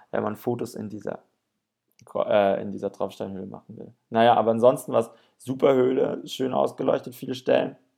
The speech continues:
Früher haben sie dort Konzerte drin gemacht und an der Stelle, wo sie Konzerte gemacht haben, haben sie das Licht dann komplett ausgemacht und dann ganz laut Musik gemacht. Richtig cool, richtig gute Akustik, hat sich richtig schön angehört.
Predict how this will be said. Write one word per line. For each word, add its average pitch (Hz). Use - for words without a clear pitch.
Früher 143
haben 147
sie 120
dort 120
Konzerte 120
drin 147
gemacht 131
und -
an 113
der 117
Stelle, 117
wo 117
sie 117
Konzerte 120
gemacht 117
haben, 120
haben 117
sie 117
das 113
Licht 143
dann 123
komplett 113
ausgemacht -
und 117
dann 110
ganz 127
laut 117
Musik 117
gemacht. -
Richtig 123
cool, 127
richtig 120
gute -
Akustik, -
hat -
sich -
richtig 113
schön 135
angehört. 117